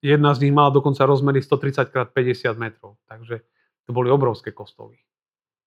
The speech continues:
A teda, teda baziliky trojloďové. A veľmi také vznešené, to bolo majestátne. Naozaj, e, tie informácie, ktoré sú o tom, sú, hm,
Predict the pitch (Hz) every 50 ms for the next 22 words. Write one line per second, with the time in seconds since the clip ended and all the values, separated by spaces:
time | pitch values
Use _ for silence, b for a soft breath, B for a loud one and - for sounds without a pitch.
0 | _ - 110 110 107 - 110 107 107 107 - _ _ _ - 117 110 110 120 120
1 | 113 123 120 120 113 - 113 - - 135 131 131 131 127 120 120 123 117 113 113
2 | 107 107 - _ _ _ _ _ _ _ _ _ _ _ - 120 117 113 110 110
3 | - - _ _ _ _ _ _ _ _ - 131 131 139 143 143 143 135 139 131
4 | - - - 135 131 127 120 123 120 131 143 147 147 - 165 143 139 131 120 131
5 | 123 123 123 123 120 127 131 135 135 143 147 143 143 - - - 127 127 123 -
6 | - 117 113 113 107 - _ _ _ _ _ _ _ - 127 135 151 147 135 135
7 | 131 127 131 151 156 135 127 127 123 120 120 120 _ _ _ _ _ _ _ _
8 | _ _ _ _ _ - 143 139 135 131 131 143 - - - - 170 165 - 170
9 | 147 135 156 147 147 139 135 135 - - 143 127 135 - 135 131 131 117 - -
10 | 147 139 127 127 123 - 131 123 117 - _ _ _ _ _ _ _ _ - -
11 | - - 127 120 117 117 120 120 120 113 107 _ _ _ _ _ _ _ _ _
12 | _ _ _ _ _ _ _ 123 120 120 120 117 110